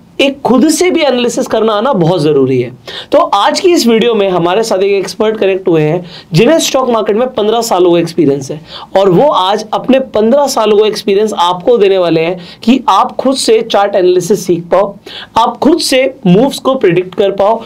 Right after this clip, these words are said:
और important levels को भी analyze कर पाओ। तो आज इस video में जो आप सीखोगे, ठीक है, आज आप ये video देख रहे हो, आपको Monday के लिए इस वीडियो से काफ़ी कुछ सीखने को मिल जाएगा, पता लग जाएगा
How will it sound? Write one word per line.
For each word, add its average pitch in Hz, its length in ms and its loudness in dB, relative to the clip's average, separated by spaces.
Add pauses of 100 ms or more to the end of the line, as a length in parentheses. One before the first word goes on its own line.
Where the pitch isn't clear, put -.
(240)
और 277 240 -2
important 226 680 2
levels 202 600 2
को 233 180 0
भी 233 120 0
analyze 190 460 0
कर 156 160 -2
पाओ। - 240 -8 (380)
तो 233 60 2
आज 254 380 2
इस 294 180 0
video 247 260 2
में 254 100 0
जो 240 100 0
आप 269 120 -2
सीखोगे, 190 440 0 (480)
ठीक 214 160 2
है, 262 180 4
आज 190 240 2
आप 226 120 0
ये 220 60 0
video 202 280 0
देख 185 200 -2
रहे 196 100 0
हो, 202 140 -6 (180)
आपको 175 380 2
Monday 175 320 0
के 180 140 -2
लिए 180 340 -2 (460)
इस 208 200 2
वीडियो 185 320 2
से 220 140 -2
काफ़ी 180 300 0
कुछ 185 160 -2
सीखने 175 280 0
को 170 120 2
मिल 165 180 0
जाएगा, 175 220 0
पता 175 260 -2
लग 170 160 -2
जाएगा 165 320 0